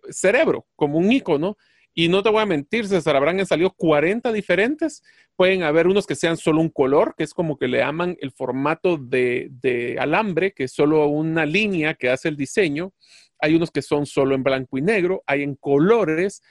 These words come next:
hay con fondos, hay con movimiento, que son los que como tipo gif. Entonces, lo bonito de esto es de que la, la, es la, el, ahí sí que el único limitante que existe para hacer tus diseños con este tipo de iconos es tu imaginación.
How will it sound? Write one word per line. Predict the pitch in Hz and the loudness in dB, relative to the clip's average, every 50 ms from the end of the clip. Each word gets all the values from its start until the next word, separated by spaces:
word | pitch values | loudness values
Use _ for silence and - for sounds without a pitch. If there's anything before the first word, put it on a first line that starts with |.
| _ _ _ _ | _ _ _ _
hay | - 160 151 147 | -4 -4 -4 -4
con | - 160 151 143 135 | -4 -4 -4 -4 -6
fondos, | - _ - 220 233 240 214 175 165 180 180 - - | -8 _ 0 2 2 2 2 0 -2 -4 -4 -2 -4
hay | 151 139 | -4 0
con | - 185 180 | 0 0 2
movimiento, | 180 175 160 131 135 131 135 147 185 220 240 226 208 196 - - 220 247 247 240 _ _ - | 2 2 0 0 -2 -4 -2 0 0 2 2 2 0 -2 -6 -6 -8 -8 -10 -10 _ _ -12
que | 139 | -12
son | - - 143 143 | -8 -6 -6 -6
los | 147 147 131 - | -6 -6 -6 -6
que | - 131 127 123 123 | -4 -4 -4 -4 -6
como | - 139 127 123 120 | -10 -10 -8 -8 -8
tipo | - 156 151 - - 156 151 | -6 -8 -8 -4 -4 -6 -4
gif. | - - 226 220 - _ _ _ _ _ _ _ _ _ _ | -4 -4 -4 -4 -6 _ _ _ _ _ _ _ _ _ _
Entonces, | - 139 131 175 165 170 214 202 - _ _ _ _ _ _ _ _ _ | -8 -6 -4 -2 -2 -2 -4 -6 -8 _ _ _ _ _ _ _ _ _
lo | - - 180 196 | 0 2 2 4
bonito | 196 220 226 254 247 - 269 240 | 4 2 0 0 -2 0 2 2
de | 208 196 | 2 2
esto | 185 - - 185 170 | 0 -2 -2 -2 -2
es | 160 147 | -2 -2
de | 156 170 170 | -2 -4 -4
que | - - 190 190 - - _ _ _ _ | -2 -2 -2 -2 -2 -4 _ _ _ _
la, | - 160 156 156 160 156 151 151 151 - - - | -6 -4 0 0 2 2 2 0 0 -2 -6 -8
la, | 156 156 151 151 151 147 151 | -6 -4 0 0 0 0 0
es | - - 160 165 180 180 196 - | -2 -6 -6 -6 -6 -8 -10 -6
la, | 147 147 147 147 | -2 -2 -2 -2
el, | 139 139 135 - - | -2 -4 -8 -10 -8
ahí | - - 165 | -6 -4 -4
sí | 165 220 208 | -4 -6 -4
que | 185 | -4
el | 165 170 | -2 -2
único | 202 226 202 190 | -2 -2 -2 -2
limitante | 165 147 127 131 - - 208 208 190 180 139 | -2 -2 -2 -4 -2 -2 -4 -2 -4 -6 -6
que | 131 | -8
existe | 131 - 190 - - 160 | -8 -8 -8 -6 -6 -4
para | - 131 120 123 | -4 -2 -2 -2
hacer | - 175 185 185 | -2 -4 -4 -2
tus | - 180 | -4 -4
diseños | 143 127 - - 190 196 196 202 196 - _ _ _ _ _ _ _ _ | -4 -4 -2 -2 -2 -2 -2 -4 -4 -6 _ _ _ _ _ _ _ _
con | _ - 143 151 | _ -4 -2 -2
este | 160 - 175 | 0 -2 -4
tipo | - 180 - 180 160 | -8 -6 -4 0 0
de | 127 127 | 2 2
iconos | 160 - - 185 175 185 196 - - _ _ _ _ _ _ _ _ - | 0 0 -2 -2 -2 -2 -4 -6 -8 _ _ _ _ _ _ _ _ -2
es | 143 151 156 151 - - _ | 0 0 0 -2 -6 -14 _
tu | - 160 | -10 -8
imaginación. | 127 127 123 135 117 120 117 - - | -8 -8 -8 -8 -10 -10 -12 -16 -18